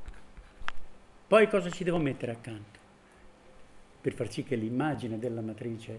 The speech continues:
sia il sottospazio di raggiungibilità? A per B uno, poi A per B due, puntolini, A per B con M. E poi cosa ci devo mettere accanto?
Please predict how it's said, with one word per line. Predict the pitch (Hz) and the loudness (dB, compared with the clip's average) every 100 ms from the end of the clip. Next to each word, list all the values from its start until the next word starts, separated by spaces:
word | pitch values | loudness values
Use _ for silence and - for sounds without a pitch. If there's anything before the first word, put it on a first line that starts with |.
| 113 - | -12 -20
sia | - 127 | -4 -2
il | 110 | -2
sottospazio | 117 - 104 117 107 101 | -6 -10 -8 -10 -8 -8
di | 104 | -6
raggiungibilità? | 104 95 98 - - 98 - - - - | -6 -8 -4 -2 -2 -4 -10 -16 -18 -6
A | 98 110 151 | 2 4 4
per | 156 147 | 2 0
B | 147 190 | 0 0
uno, | 247 151 98 - - - - - - - - - - - - | 0 -2 -6 -12 -20 -20 -18 -18 -10 -4 0 0 -2 -12 -12
poi | - - - - | -8 -8 -8 -6
A | - 127 175 190 | 2 6 6 4
per | 190 185 | 0 -2
B | 180 196 | -4 -2
due, | 254 277 - - - - - - - - - - - - - | -2 -2 -4 -10 -20 -18 -8 -2 0 -2 -8 -18 -20 -14 -8
puntolini, | - 123 110 101 185 175 101 87 87 - - - - - | -2 0 0 0 2 2 0 -4 -8 -12 -18 -18 -10 -2
A | 127 175 202 | 2 2 0
per | - 127 151 165 190 220 233 - - | 2 4 4 2 2 2 2 -4 -8
B | - 120 | -6 -6
con | 117 120 | 0 2
M. | 190 127 110 - - - - - - - - - - - - - - - - - | 4 2 -2 -8 -14 -16 -18 -14 -2 2 4 2 -4 -12 -16 -20 -20 -12 -8 -6
E | - | -2
poi | - 196 190 | 2 4 4
cosa | 170 156 | 2 0
ci | 147 | -2
devo | 151 147 | 2 2
mettere | 131 123 - 120 | 2 0 -2 -2
accanto? | 117 127 123 - - | -2 -4 -2 -2 0